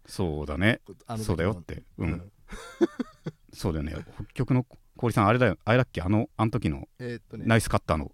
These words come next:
Speaker 2: ナイスカッターの話。
Speaker 1: エピソードだよね。
Speaker 2: はい。
Speaker 1: すごいな。だから身内、身内ちょっと変態多め。
Speaker 2: うん。なのかもしれない。
Speaker 1: 変態多めだな。まあでもまあ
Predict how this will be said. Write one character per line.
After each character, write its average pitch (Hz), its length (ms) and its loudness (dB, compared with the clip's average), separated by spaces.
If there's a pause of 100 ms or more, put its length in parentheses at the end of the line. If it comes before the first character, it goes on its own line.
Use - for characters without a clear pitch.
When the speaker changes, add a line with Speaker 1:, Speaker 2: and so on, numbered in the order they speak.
Speaker 2:
ナ 160 120 -6
イ 165 40 -6
ス - 60 -14
カ 160 60 -2
ッ - 40 -8
タ - 80 -10
ー - 20 -10
の - 40 -14
話。 82 100 -8
Speaker 1:
エ 82 60 -4
ピ - 60 -8
ソ 87 100 -4
ー - 20 -6
ド 71 200 -8
だ - 100 -8
よ 73 40 -8
ね。 - 60 -2
Speaker 2:
は 85 60 0
い。 76 120 -6 (500)
Speaker 1:
す - 120 -6
ご 156 80 6
い 95 40 6
な。 90 100 4
だ 80 80 -2
か 78 60 0
ら 82 60 2
身 110 140 8
内、 165 460 4 (180)
身 127 160 6
内 160 180 0
ち - 80 2
ょ 147 40 2
っ - 120 -4
と - 240 -4 (180)
変 98 200 2
態 95 140 2
多 92 160 2
め。 92 240 2 (540)
Speaker 2:
う 139 40 -8
ん。 - 20 -2
な 165 60 2
の 151 60 0
か - 180 0
も 151 80 0
し - 160 -10
れ - 60 -20
な 110 100 -20
い。 - 40 -20 (180)
Speaker 1:
変 95 120 2
態 87 160 0
多 92 100 0
め 85 120 0
だ 82 80 0
な。 98 180 -2
ま 104 160 2
あ - 20 -2
で 107 120 4
も 98 120 6
ま 92 320 2
あ - 140 -20